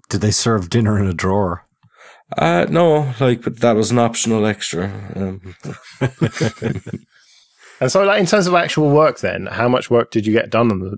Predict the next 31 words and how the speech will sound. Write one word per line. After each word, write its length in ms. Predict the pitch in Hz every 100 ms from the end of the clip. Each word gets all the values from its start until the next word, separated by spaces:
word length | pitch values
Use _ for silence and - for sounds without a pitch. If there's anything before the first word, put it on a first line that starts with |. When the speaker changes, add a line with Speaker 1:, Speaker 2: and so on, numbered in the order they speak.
| -
Speaker 3:
on 160 | 104 98
the 140 | 95
snaps 420 | - 104 98 -
in 120 | 98
the 220 | 95 95 95
Solus 360 | - 104 98 -
Software 260 | 98 -
Center? 240 | - 98 - _ _ _ _
Speaker 2:
So 400 | - 139 131 117
by 240 | 113 139
the 80 | 135
time 220 | 135 135
I 80 | 123
got 180 | 117 113
to 100 | 104
my 140 | 104
demo, 460 | 98 110 98 95 92
I 180 | 85 95
was 120 | 87
actually 400 | 95 - 98 92
able 320 | 87 90 85
to 160 | - 85
show 480 | - 92 85 85 82
snaps 460 | - 110 98 - -
and 240 | 90 90
native 340 | 95 90 87
packages 500 | - 87 - 80 82
alongside 920 | 87 90 98 92 85 - - 104 98 87
each 240 | 80 -
other, 320 | 73 80 82 - _ -
um, 400 | 76 73 69